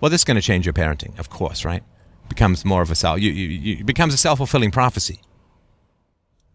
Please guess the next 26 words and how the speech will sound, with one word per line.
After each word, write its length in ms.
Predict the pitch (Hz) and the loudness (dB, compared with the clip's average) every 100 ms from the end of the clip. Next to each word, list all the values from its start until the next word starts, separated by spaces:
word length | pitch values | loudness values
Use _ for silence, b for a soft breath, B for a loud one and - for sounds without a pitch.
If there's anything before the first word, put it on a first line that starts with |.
| _ _ _ _ _ _ _ _ _ _ | _ _ _ _ _ _ _ _ _ _
And 160 | - 135 | -2 0
so 160 | - 131 | 2 4
we 140 | 127 | 4
have 340 | 95 180 202 | 4 2 0
to 160 | - - | 0 -2
act 400 | 98 87 - - - - | 0 -4 -8 -16 -6 0
as 180 | 117 | 2
if 240 | 131 123 - | 2 2 -4
there 260 | 123 123 123 | -2 2 2
is 80 | |
zero 800 | - 139 110 110 190 180 107 104 - _ _ _ | 0 -2 2 4 4 2 2 -2 -6 _ _ _
genetic 400 | - 123 110 - | 0 2 2 2
influence 520 | 120 110 101 90 92 | 2 4 4 4 2
on 180 | 101 104 | 2 2
the 40 | |
development 460 | 92 95 95 90 87 | 2 4 2 2 -2
of 80 | - | 2
personality, 680 | 95 - 85 85 80 80 - B B - | 2 4 2 0 -2 -6 -14 B B -4
because 300 | 131 156 131 | 0 2 2
to 140 | 123 | 2
act 220 | 135 120 - | 2 0 0
otherwise 600 | 165 165 104 101 104 - - | 0 2 2 4 2 -2 0
is 140 | 117 | 0
to 140 | - | 0
parent 520 | 110 - 123 98 92 - - - - - _ _ - _ _ _ _ - 95 | -2 0 4 4 2 -4 -16 -20 -20 -20 _ _ -20 _ _ _ _ -12 0
worse. 520 | 104 82 - - | 2 2 -2 -6